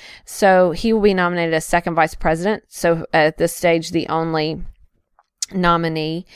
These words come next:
uh, for that spot. And then David Youth, pastor of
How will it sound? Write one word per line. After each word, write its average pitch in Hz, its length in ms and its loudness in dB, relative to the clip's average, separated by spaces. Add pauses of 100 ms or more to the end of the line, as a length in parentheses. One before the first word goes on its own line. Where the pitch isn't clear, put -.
(260)
uh, 151 240 -6
for 170 320 -4
that 170 360 2
spot. 208 460 4
And 196 220 -2
then 190 420 -2 (340)
David 233 380 2
Youth, 233 520 -6
pastor 196 500 2
of 180 380 -2